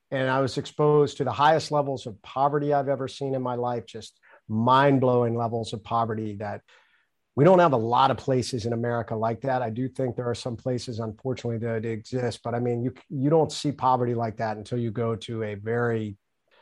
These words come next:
impoverished third world country. So I was exposed to that. I was exposed for the first time to some pretty high levels of violence.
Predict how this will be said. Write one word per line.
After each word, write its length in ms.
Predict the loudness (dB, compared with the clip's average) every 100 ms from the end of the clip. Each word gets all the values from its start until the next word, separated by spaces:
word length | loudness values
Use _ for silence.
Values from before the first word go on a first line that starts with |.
| _ _ _ _ _ _ _ _ _ _
impoverished 680 | 0 4 8 8 6 0 0
third 200 | 0 0
world 240 | -2 -4
country. 420 | -6 -10 -10 -14
So 140 | -6 2
I 60 |
was 120 | 2 2
exposed 460 | -4 0 0 2
to 80 | 0
that. 320 | 4 4 4
I 40 | 2
was 180 | -4
exposed 500 | -10 -4 2 2 2
for 100 | -2
the 80 | -6
first 320 | -2 -2 -2
time 300 | -2 0 0
to 60 | -2
some 180 | -6 -12
pretty 240 | -4 -4
high 220 | 2 2
levels 380 | 4 0 -2 -4
of 80 | -6
violence. 760 | -2 0 0 0 -4 -6 -18